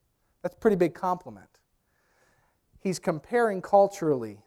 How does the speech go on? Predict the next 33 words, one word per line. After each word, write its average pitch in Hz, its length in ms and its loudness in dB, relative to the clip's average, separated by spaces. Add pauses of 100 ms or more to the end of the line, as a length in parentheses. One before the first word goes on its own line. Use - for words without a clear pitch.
the 120 80 -10
greatness 170 580 2
of 147 140 -8
Christ 135 580 -6
in 127 120 -14
establishing 139 800 -8
so 131 240 -4
that 127 260 -8
as 123 140 -6
he 117 80 -10
begins 160 560 -4
here, 139 240 -6
we 120 160 -6
realize. 123 760 -4
Now, 127 240 -8 (240)
the - 80 -12
bulk 196 300 6
of 202 80 4
our 185 80 4
time 151 240 -6
I 131 60 -4
want 127 180 -6
to - 40 -14
spend 127 380 -16
with 120 220 -14
you 113 100 -12
is 110 160 -16
in 117 100 -12
these 110 140 -14
past, 117 400 -14
next 131 260 -12
few 113 140 -16
verses. - 480 -20